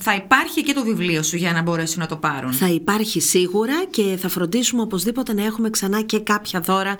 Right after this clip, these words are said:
Speaker 2: στους ακροατές σου.
Speaker 1: Ωραία, ευχαριστούμε πάρα πολύ. Λοιπόν, σήμερα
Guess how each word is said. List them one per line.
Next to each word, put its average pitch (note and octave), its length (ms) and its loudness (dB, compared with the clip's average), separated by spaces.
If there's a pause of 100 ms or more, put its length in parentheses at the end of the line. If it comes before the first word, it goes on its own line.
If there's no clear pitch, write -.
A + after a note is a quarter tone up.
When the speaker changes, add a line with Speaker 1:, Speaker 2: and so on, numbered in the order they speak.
(220)
Speaker 2:
στους - 260 4
ακροατές E3 580 2
σου. A#2+ 240 0
Speaker 1:
Ωραία, E3 260 0
ευχαριστούμε F#3+ 440 2
πάρα G#3 200 2
πολύ. E3 180 0
Λοιπόν, G#3+ 340 2
σήμερα D4+ 480 4